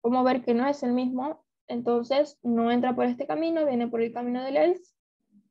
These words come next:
y dice que el número no es Capicúa. En caso de que hubiera sido Capicúa,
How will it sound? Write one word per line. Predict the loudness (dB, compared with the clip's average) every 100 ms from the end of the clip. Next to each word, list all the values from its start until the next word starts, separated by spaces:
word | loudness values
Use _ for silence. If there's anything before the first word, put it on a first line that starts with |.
| _ _
y | -6
dice | -2 0
que | 0
el |
número | 0 0 -2
no | -4
es | -8
Capicúa. | -10 -10 -12 -14 _ _ _ _ _ _ _ _ _ _
En | -6 2
caso | 2 6
de | 4
que | 6
hubiera | 4 4
sido | 2 2
Capicúa, | 0 -2 -2 0 2 0